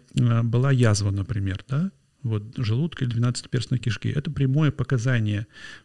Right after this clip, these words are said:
вне зависимости от того, в обострении она, не в обострении, человека ничего не беспокоит, то считается так, что если хеликобактер остается, то риски развития рецидивов всегда у человека будут высокие. И когда проявится эта язва, неизвестно. Какой-то стресс наступит завтра,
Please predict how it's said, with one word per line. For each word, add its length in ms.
вне 300
зависимости 600
от 80
того, 240
в 100
обострении 600
она, 300
не 200
в 60
обострении, 760
человека 340
ничего 300
не 80
беспокоит, 680
то 100
считается 500
так, 180
что 160
если 220
хеликобактер 800
остается, 800
то 240
риски 420
развития 480
рецидивов 580
всегда 460
у 60
человека 360
будут 240
высокие. 580
И 40
когда 340
проявится 540
эта 120
язва, 340
неизвестно. 760
Какой-то 380
стресс 320
наступит 460
завтра, 460